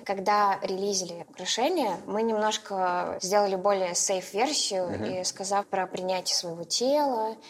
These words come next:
Speaker 1: ходить без бюстгальтера иногда мож-, тоже можно. А
Speaker 2: Ну,
Speaker 1: вот.
Speaker 2: там можно, да, о-, огромное количество смыслов.
Speaker 1: Э, да, да, да.
Speaker 2: Всё.
Speaker 1: Вот. И мы именно так это
Speaker 2: Добавить.
Speaker 1: всё преподнесли, но так идея появилась немножко по-другому.
Speaker 2: Был ещё спецпроект оформления книги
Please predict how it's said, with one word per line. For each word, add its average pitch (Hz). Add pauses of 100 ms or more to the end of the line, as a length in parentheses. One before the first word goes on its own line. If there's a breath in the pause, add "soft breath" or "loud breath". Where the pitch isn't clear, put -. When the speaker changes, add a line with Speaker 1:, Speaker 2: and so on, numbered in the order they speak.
Speaker 1:
ходить 175
без 165
бюстгальтера 202
иногда 180
мож-, 170 (140)
тоже 175
можно. 233 (500 loud breath)
А 180
Speaker 2:
Ну, 185
Speaker 1:
вот. 185
Speaker 2:
там 104
можно, 117
да, 117
о-, 95 (120)
огромное 117
количество 123
смыслов. -
Speaker 1:
Э, 120
да, 190
да, 180
да. 180
Speaker 2:
Всё. 175
Speaker 1:
Вот. 185
И 185
мы 214
именно 202
так 202
это -
Speaker 2:
Добавить. 160
Speaker 1:
всё 185
преподнесли, 190
но 185 (260)
так 208
идея 190
появилась 190
немножко 180
по-другому. 175 (380)
Speaker 2:
Был 131
ещё 143
спецпроект 131
оформления 123
книги 131